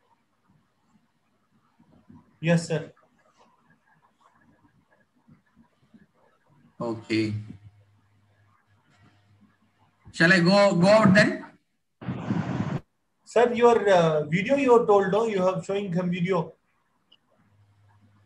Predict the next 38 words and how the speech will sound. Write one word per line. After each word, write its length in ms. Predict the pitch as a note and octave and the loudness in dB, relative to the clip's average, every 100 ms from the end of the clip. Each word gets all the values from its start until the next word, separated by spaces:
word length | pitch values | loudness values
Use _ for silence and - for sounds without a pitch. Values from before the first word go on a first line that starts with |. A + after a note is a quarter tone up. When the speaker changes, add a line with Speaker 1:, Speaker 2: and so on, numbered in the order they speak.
| - | 0
Speaker 2:
No, 380 | F#3+ G3+ B3 | 4 6 4
no, 220 | B3 A3+ G#3+ | 2 2 4
no, 180 | G3+ | 4
no, 200 | F#3 E3 | 4 2
no, 200 | D3 C#3+ | 0 -2
no, 160 | C3+ B2+ | -4 -6
no. 160 | A2+ A#2 | -10 -4
I'm 200 | D#3 F3 | 0 2
not 160 | G#3 | 4
going 120 | F#3+ F3+ | 2 2
to 60 | |
show 140 | E3 D#3+ | 0 0
any 200 | D#3+ E3 | 0 0
video 280 | D3 C#3+ B2+ | 2 2 0
now. 340 | B2 B2+ A2 G#2+ | -2 -6 -6 -10
<laughs> 40 | - - G#2+ - _ _ _ _ _ _ _ _ _ _ _ _ _ _ _ _ _ _ _ _ _ - - - - - - _ - | -10 -12 -14 -18 _ _ _ _ _ _ _ _ _ _ _ _ _ _ _ _ _ _ _ _ _ -20 -20 -20 -20 -20 -20 _ -18
Speaker 1:
Acha, 360 | D3+ - F3+ D3+ | -14 -8 -8 -8
so 200 | - F#3 | -4 2
Speaker 2:
I'm 80 | F#3+ | 4
not 120 | G#3 | 4
Speaker 1:
our 100 | G3 | 4
Speaker 2:
going 120 | F3+ | 2
to 80 | E3 | 2
show 60 | |
Speaker 1:
next 300 | D#3 - G3+ | -2 -8 -12
speaker, 420 | - G3+ G3+ G3 - _ _ - | -12 -6 -4 -4 -10 _ _ -8
we 100 | D3+ | -2
have 140 | F3 F#3 | 0 2
not 180 | G#3 G#3 | 0 -2
informed 340 | F#3 G3+ G3+ | -2 0 2
our 140 | G3 | 0
next 220 | F3+ F3 - | -2 -8 -10
speaker. 260 | F3+ E3+ | -10 -10
He 220 | - E3+ | -8 -8
is 100 | F3+ | -8
joining 400 | E3 E3+ F3+ G3 | -2 0 0 -2
at 220 | F#3+ E3 - | -6 -8 -10
two 200 | G3 | -10